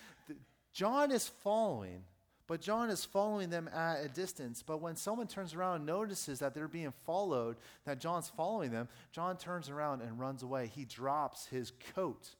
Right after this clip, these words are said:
The simple point I'm making is that every single person surrounding Jesus abandoned him before he would die. They would not even stay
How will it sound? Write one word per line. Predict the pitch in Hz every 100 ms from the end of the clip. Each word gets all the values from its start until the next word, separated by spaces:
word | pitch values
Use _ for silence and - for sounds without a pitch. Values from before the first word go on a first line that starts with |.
| _ _ _ _ _ -
The |
simple | - 208 190
point | 160 - 180 147
I'm | 143
making | 139 170 170 127
is | 120
that | 131 -
every | 147 185 214
single | - 185 156
person | - 165 160 131
surrounding | - 120 120 139 147 113
Jesus | 117 127 113 76 - - - _ _ _ _ _ 135
abandoned | 127 143 160 165 123
him | 101 92 87 - - -
before | 123 135 123
he | 110
would | 104 90
die. | 85 71 - _ _ _ _ _ - -
They | 135 127
would | 139 170
not | 180 180 165
even | 170 156
stay | 135 - 165 165 151